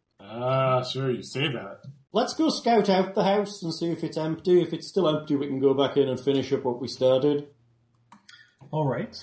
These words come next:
Speaker 3: So, uh, as, as you enter into the district, um, y-, there does seem to be a heavier presence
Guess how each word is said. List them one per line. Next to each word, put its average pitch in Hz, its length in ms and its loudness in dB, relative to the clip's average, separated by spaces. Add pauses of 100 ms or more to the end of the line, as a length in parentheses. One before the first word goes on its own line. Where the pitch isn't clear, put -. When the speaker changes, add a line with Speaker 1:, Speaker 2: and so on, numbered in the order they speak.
(160)
Speaker 3:
So, 170 460 -2 (200)
uh, 151 40 -2
as, 143 540 2
as 139 220 0
you 139 100 -4
enter 175 300 -4
into 143 200 -6
the 135 80 -4
district, 123 640 -10 (600)
um, 120 460 0 (460)
y-, 123 160 -4
there 139 100 2
does 196 260 -2
seem 190 220 -2
to 147 100 -8
be 143 380 0 (420)
a 123 180 -4
heavier 170 560 0
presence 131 840 -6